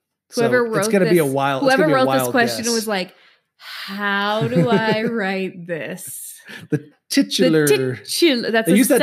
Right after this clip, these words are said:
Speaker 2: second
Speaker 1: term. They use that term multiple
Speaker 2: A
Speaker 1: times
Speaker 2: lot.
Speaker 1: on those cards. I noticed.
Speaker 2: It
Speaker 1: What's
Speaker 2: just means slutty,
Speaker 1: what were the
Speaker 2: right?
Speaker 1: names of the, of the peop-, the guys again?
Speaker 2: Ryan, Bill, Toby, or Brad? Like every
Speaker 1: Ryan,
Speaker 2: freaking
Speaker 1: Bill, Toby, or Brad?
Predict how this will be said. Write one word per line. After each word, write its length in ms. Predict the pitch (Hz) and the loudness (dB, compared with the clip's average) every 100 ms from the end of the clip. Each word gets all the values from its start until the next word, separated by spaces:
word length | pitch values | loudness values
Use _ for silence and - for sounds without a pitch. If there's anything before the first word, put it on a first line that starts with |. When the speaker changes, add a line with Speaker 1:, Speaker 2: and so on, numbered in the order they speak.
| 277 | 2
Speaker 2:
second 240 | 208 311 | 2 0
Speaker 1:
term. 100 | - - - _ | -4 -16 -20 _
They 80 | 160 | 2
use 100 | 185 | 4
that 120 | 190 | 4
term 400 | 180 170 143 135 | 2 0 -2 -4
multiple 320 | 147 147 202 185 | -2 0 0 0
Speaker 2:
A 100 | 135 | 0
Speaker 1:
times 100 | 165 | -2
Speaker 2:
lot. 80 | 226 | -2
Speaker 1:
on 60 | |
those 180 | 120 113 | -4 -8
cards. 260 | 117 113 113 | -8 -8 -10
I 40 | |
noticed. 360 | 110 107 107 - | -12 -12 -14 -2
Speaker 2:
It 60 | 156 | 0
Speaker 1:
What's 180 | 185 | 2
Speaker 2:
just 180 | 233 247 | 2 2
means 280 | 240 180 170 | 0 -2 -4
slutty, 440 | - 185 175 180 160 | -8 -4 -2 0 2
Speaker 1:
what 80 | 170 | 4
were 80 | |
the 80 | 185 | 4
Speaker 2:
right? 40 | 185 | 4
Speaker 1:
names 220 | 185 185 | 4 4
of 80 | 180 | 6
the, 140 | 180 180 | 4 4
of 180 | 160 | 0
the 80 | 165 | 0
peop-, 240 | 160 160 - | -2 -6 -4
the 160 | 151 | -4
guys 260 | 147 156 156 | 0 0 0
again? 300 | 165 170 185 196 | -2 -2 -2 -4
Speaker 2:
Ryan, 500 | 196 226 269 285 240 | -2 0 -2 -4 -2
Bill, 340 | 220 214 220 | -2 -2 -2
Toby, 440 | - 208 185 196 190 | -4 -4 -4 -4 -4
or 60 | |
Brad? 560 | 180 170 156 - - 190 _ _ _ | -4 -6 -6 -8 -12 -16 _ _ _
Like 220 | - - - | -16 -16 -10
every 320 | 202 190 202 151 | -6 -4 -2 -2
Speaker 1:
Ryan, 160 | 156 | -2
Speaker 2:
freaking 520 | 175 190 185 180 - 170 170 - | -4 -4 -4 -4 -4 -6 -8 -10
Speaker 1:
Bill, 100 | 117 | -14
Toby, 260 | 113 113 117 | -12 -12 -14
or 100 | 110 | -18
Brad? 280 | - - | -18 -20